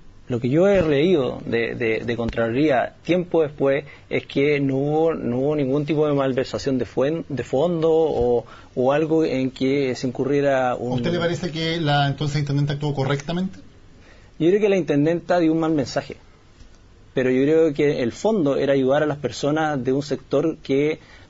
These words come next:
Speaker 1: realmente necesitaban ayuda.
Speaker 2: Se lo pregunto de otra manera, ¿usted como alcalde en una situación similar haría lo mismo que hizo la intendente?
Speaker 1: Aplicaría otra estrategia y lo haría comunicado de manera distinta.
Speaker 2: ¿Pero le, le diría a la gente que una alternativa es engañar, ocultar información o darle información errada al gobierno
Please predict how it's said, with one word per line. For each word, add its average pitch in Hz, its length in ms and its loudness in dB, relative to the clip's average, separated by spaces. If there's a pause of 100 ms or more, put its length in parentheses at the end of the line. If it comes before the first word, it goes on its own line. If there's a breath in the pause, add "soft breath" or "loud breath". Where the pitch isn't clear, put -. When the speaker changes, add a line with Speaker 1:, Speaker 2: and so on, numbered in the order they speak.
Speaker 1:
realmente 165 560 0
necesitaban 139 400 0
ayuda. 131 240 0
Speaker 2:
Se 160 100 -8
lo 147 60 0
pregunto 175 220 0
de 190 60 0
otra 180 100 2
manera, 160 300 2
¿usted 160 360 -2
como 160 220 -2
alcalde 143 440 0
en 135 60 0
una 156 140 -2
situación 147 360 -4
similar 143 560 0 (240)
haría 143 220 0
lo 143 80 0
mismo 151 240 -2
que 175 60 -8
hizo 185 120 -8
la 185 80 -6
intendente? 190 440 -8 (200 loud breath)
Speaker 1:
Aplicaría 160 480 2
otra 202 120 0
estrategia 165 560 -4
y 135 100 -2
lo 135 100 0
haría 156 200 2
comunicado 151 420 2
de 151 60 -2
manera 151 240 0
distinta. - 480 -6 (240)
Speaker 2:
¿Pero 127 200 -4
le, 135 120 -2
le 135 340 -2
diría 131 300 -2
a - 20 0
la 160 80 -4
gente 165 420 -6
que 156 200 -4
una 160 140 -4
alternativa 147 600 -2
es 147 220 -8
engañar, 139 500 -2
ocultar 131 380 -4
información 135 640 -4
o 135 80 -4
darle 135 160 -2
información 135 500 -4
errada 139 360 -2
al 143 100 -4
gobierno 165 300 -4